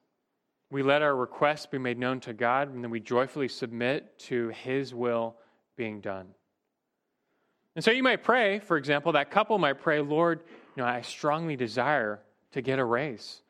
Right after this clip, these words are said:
so that I can buy this new house. It's, it's a pleasure. Here's my request. But Lord, your will be done." And just, you just work in such a way that honors your name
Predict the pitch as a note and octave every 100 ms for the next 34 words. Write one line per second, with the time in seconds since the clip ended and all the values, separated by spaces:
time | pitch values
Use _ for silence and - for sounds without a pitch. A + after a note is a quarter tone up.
0 | _ - D#3 E3 F3 F3 D#3 E3 E3 D3+
1 | E3 D3 F3 F3 - E3 E3 - C#3 -
2 | D#3 E3+ G3 G3 - D3+ D#3+ E3 D#3 C3+
3 | - D#3 E3+ G3+ - - - - _ _
4 | D3+ C#3+ E3 C#3+ C#3 F3+ E3+ F3 E3 D#3+
5 | C3 A#2 F#2+ F#2+ _ C3 A#2 - D3 E3+
6 | - C3 C#3+ D#3 C#3+ - C3 C3 B2 A#2+
7 | A2+ A2 A2 A#2+ A#2+ A#2 A2+ G#2+ G2+ G2